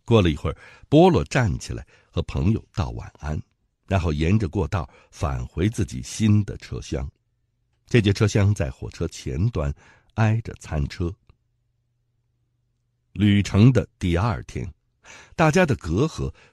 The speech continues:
逐渐打破了。阿巴斯诺特上校正站在自己房间门口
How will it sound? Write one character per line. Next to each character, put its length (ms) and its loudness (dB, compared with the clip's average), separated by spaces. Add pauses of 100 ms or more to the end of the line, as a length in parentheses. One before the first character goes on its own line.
逐 140 -4
渐 280 -2
打 220 -10
破 360 -8
了。 80 -20 (680)
阿 100 0
巴 80 2
斯 160 -8
诺 180 4
特 100 -8
上 240 -2
校 240 -4
正 220 0
站 180 0
在 140 -4
自 200 -6
己 160 -10
房 280 -4
间 140 0
门 220 0
口 260 -8